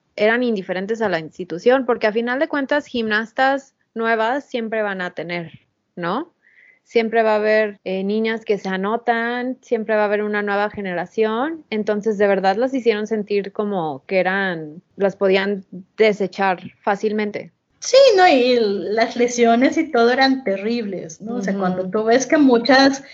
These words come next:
Speaker 2: nada más porque Marta y, y Bela, Carol, Caroli les gritaban, "Estás gorda, baja de peso", ya estaban anoréxicas o tenían problemas.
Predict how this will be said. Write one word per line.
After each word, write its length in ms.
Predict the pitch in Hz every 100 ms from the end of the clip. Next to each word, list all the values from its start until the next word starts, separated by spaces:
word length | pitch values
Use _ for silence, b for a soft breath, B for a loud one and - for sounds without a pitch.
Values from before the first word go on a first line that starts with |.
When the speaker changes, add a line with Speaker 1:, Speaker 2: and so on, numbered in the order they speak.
| B B
Speaker 2:
nada 280 | 220 247 269
más 200 | 254 269
porque 600 | - 294 277 214 190 185
Marta 840 | 196 202 202 196 202 - 240 240 233
y, 300 | 208 147 139
y 160 | 208
Bela, 1040 | 202 196 202 202 202 202 202 202 202 202 190
Carol, 480 | - 202 214 220 214
Caroli 380 | - 220 208 214
les 160 | 226 220
gritaban, 380 | 220 220 214 220
"Estás 320 | 208 254 294
gorda, 400 | 339 349 339 339
baja 260 | 330 320 320
de 120 | 311
peso", 360 | 294 294 285 277
ya 180 | 226
estaban 500 | 226 220 - 226 240
anoréxicas 640 | 247 233 214 202 247 269 277
o 80 | 269
tenían 360 | 202 196 208
problemas. 1120 | 220 233 214 208 208 220 214 214 220 220 -